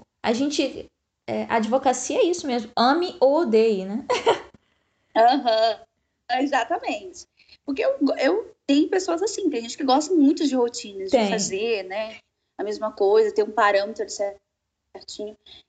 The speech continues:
Speaker 2: Eu, é, já é da minha personalidade essa inquietude, e eu acho que a advocacia soma muito isso. E quem não gosta dessa inquietude tem que aprender com a advocacia,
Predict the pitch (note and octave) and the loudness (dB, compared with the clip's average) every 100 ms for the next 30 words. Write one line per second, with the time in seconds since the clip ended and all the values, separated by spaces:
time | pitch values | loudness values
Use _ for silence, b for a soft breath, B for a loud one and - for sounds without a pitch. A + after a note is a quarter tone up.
0 | - G#3 A3 C4 - - - G3 A#3 A3+ | 0 2 2 0 -4 -6 -4 0 2 4
1 | A3 B3+ A#3+ A3 - - A#3 - A3 G#3 | 4 2 -2 -8 -10 -6 -6 -6 -12 -12
2 | G#3 G3+ G#3+ B3 A3 A3+ A3+ A3+ - G#3+ | -2 0 0 -2 -4 -6 -8 -10 -6 -4
3 | A#3+ C4+ A#3+ A3+ A3 A3+ A3+ A3+ - A3 | -2 -2 2 4 4 2 -6 -4 -2 0
4 | A#3 - A#3+ B3 A#3 A3 C4+ C4 G#3+ A3 | -2 -6 -4 -4 -4 -4 -4 -4 -10 -8
5 | - - B B B - B3 C#4 D4+ D4 | -10 -14 B B B -6 0 2 4 4
6 | C4 A#3 B3+ B3 - A#3+ B3+ _ _ _ | 4 4 2 -4 -10 -10 -12 _ _ _
7 | _ _ - - - A#3 A3+ A3 G#3+ G#3+ | _ _ -18 -18 -12 -8 -8 -8 -12 -4
8 | C4 C4 - D4 D4 B3 A3+ G#3 C4+ C4 | -2 0 2 2 2 -2 0 -2 0 -4
9 | A3+ A3 G#3 - | -2 -2 -2 -6